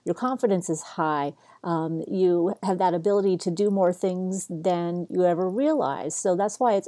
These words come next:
all important, because it coincides with everything you do. Now, if you see yourself one way and you truly believe that's how you're supposed to be, your subconscious mind is gonna do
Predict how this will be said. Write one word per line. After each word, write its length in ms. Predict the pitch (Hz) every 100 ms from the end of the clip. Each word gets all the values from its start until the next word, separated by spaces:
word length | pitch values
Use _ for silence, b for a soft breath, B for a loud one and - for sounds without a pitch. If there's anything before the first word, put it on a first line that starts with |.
| -
all 380 | - 240 247 226
important, 600 | 202 - - 262 180 - b b -
because 260 | 202 196
it 120 | 190
coincides 580 | - 208 185 208 180 170
with 160 | 175 160 _ -
everything 960 | 208 220 196 202 196 - 175 165 170 175 _ _ _ -
you 140 | 185
do. 560 | 170 233 262 180 131 180 _ - B B B B
Now, 240 | 220 208 - -
if 140 | 208
you 100 | 226
see 480 | - - 302 359 480
yourself 440 | 359 - 269 240 220
one 360 | 220 262 277
way 420 | 151 139 139 170 - _ _ _
and 180 | 196 190
you 120 | 208
truly 720 | 196 - - 277 311 339 320 285
believe 480 | 262 254 254 240 196
that's 240 | 196 -
how 160 | 214 196
you're 180 | 185
supposed 540 | 175 175 - 170 170 -
to 80 | 156
be, 520 | 240 208 151 151 208 b b b b b
your 160 | 220 226
subconscious 600 | 262 240 254 240 247 220
mind 280 | 190 180 202
is 100 | 208
gonna 200 | 208 214
do 440 | 160 160 165